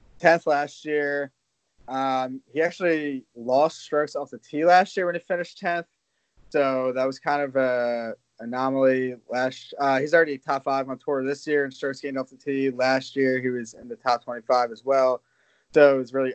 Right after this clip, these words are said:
uncharacteristic to see that happen at this tournament last year. If he does get back to his normal self and gain strokes, I see no reason why he can't improve even more and win. So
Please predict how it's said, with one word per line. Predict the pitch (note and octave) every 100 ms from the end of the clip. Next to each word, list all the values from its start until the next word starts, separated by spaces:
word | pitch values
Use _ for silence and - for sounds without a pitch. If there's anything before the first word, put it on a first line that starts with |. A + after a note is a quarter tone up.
| -
uncharacteristic | C3 - C3 B2 A#2+ B2 A#2+ B2 A#2
to | _
see | - C3
that | B2+ A#2+
happen | C3 B2+ C3
at | A#2+
this | A#2
tournament | - B2+ B2 A#2+
last | D3+ D#3+ -
year. | E3 D3+ C#3+ - _ _ _ -
If | F2
he | C3+ B2+
does | C3+ C3+ C3+ C3+ C3
get | - C3+ C3
back | C3 B2
to | B2+
his | B2 A2+
normal | B2+ B2+ A#2
self | A2 C3+ B2+ A#2+
and | A2+
gain | B2 C3 C#3
strokes, | - C#3+ C#3 C3 - _ _ _ _ _
I | G2+
see | A2+ C#3
no | C3 B2+ C#3
reason | C#3 C#3+ C3+ C3+
why | B2+ B2 B2 A#2+
he | A#2+
can't | - A#2+ A#2+ A#2+ _ _
improve | A2+ A2+ B2+ A#2+
even | A2+ A2+ A#2+
more | C3 C3 B2+
and | A#2
win. | B2 D#3+ E3 D#3+
So | - - C3 B2 A#2